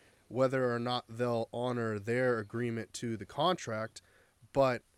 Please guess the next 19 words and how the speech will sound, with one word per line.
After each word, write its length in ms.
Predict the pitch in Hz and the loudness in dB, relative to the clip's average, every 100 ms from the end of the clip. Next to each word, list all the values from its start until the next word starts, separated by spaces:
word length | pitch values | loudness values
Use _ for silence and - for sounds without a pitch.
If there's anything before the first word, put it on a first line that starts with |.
| _ _ _ _ _ - | _ _ _ _ _ -20
free 440 | - 165 185 196 | -4 4 6 6
work 520 | 160 131 120 135 - _ _ _ _ - | 2 2 4 2 -2 _ _ _ _ -2
on 180 | 143 143 | 0 2
the 100 | 127 | 0
backs 480 | 123 143 151 - - | 2 0 0 -2 -2
of 320 | 127 120 113 | 0 0 -4
nothing 460 | 110 151 - 147 | -2 -2 0 -4
happens 640 | 120 147 160 - 113 110 - - | -4 -2 -2 -2 -4 -4 -8 -6
and 300 | 147 175 180 | 0 2 2
you're 200 | 147 143 | 2 0
in 100 | 131 | 0
a 40 | 117 | -2
six-month 560 | - 123 - 113 107 113 | -4 -6 -6 -6 -6 -8
non-, 300 | 107 104 101 - | -8 -8 -10 -14
non-, 420 | 117 107 101 98 - _ - - | -10 -8 -8 -10 -16 _ -20 -8
non-compete. 640 | 120 107 101 101 - 90 - - - - _ _ _ _ _ _ _ _ _ _ _ _ _ _ | -4 -4 -4 -8 -10 -14 -18 -20 -20 -20 _ _ _ _ _ _ _ _ _ _ _ _ _ _
That's 300 | 147 190 - | 2 4 2
indentured 480 | 175 147 156 - 131 | -2 -2 -2 -4 -6
servitude. 640 | - 123 110 - 92 87 | -4 -4 -6 -10 -12 -14